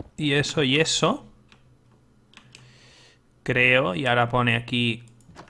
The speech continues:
un bloque. Hace así. Y ahora pone una antorcha aquí. Y un bloque encima, creo.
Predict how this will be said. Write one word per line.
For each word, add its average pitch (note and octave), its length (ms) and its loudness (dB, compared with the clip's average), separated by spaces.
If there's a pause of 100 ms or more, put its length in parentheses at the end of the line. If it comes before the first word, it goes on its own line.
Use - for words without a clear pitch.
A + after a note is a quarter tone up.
(160)
un C3+ 260 -2
bloque. F3 840 0 (2750)
Hace B2+ 220 -12
así. F3 720 -4
Y D3+ 140 2
ahora E3 300 6
pone D#3 240 2
una D3 120 0
antorcha B2+ 500 -2
aquí. G#3+ 500 0 (1600)
Y C#3 220 -6
un D#3 220 -2
bloque D3+ 460 0
encima, B2+ 920 0 (380)
creo. A#2+ 580 0